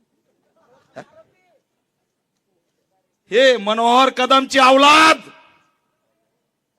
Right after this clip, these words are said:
हे मनोहर कदमने रमाबाई आंबेडकर नगरमध्ये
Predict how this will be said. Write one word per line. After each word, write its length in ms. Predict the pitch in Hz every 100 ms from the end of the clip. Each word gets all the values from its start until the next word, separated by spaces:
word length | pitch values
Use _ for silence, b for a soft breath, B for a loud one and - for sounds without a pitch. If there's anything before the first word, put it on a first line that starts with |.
| _ _ _ _ -
हे 60 |
मनोहर 540 | 185 254 294 302 349 359
कदमने 480 | 359 349 381 381 381 - - 370 370 330 - - - _ _ _ 185
रमाबाई 560 | 294 381 392 381 392
आंबेडकर 680 | 392 381 392 392 381 392 392
नगरमध्ये 880 | 381 381 381 381 381 381 370 359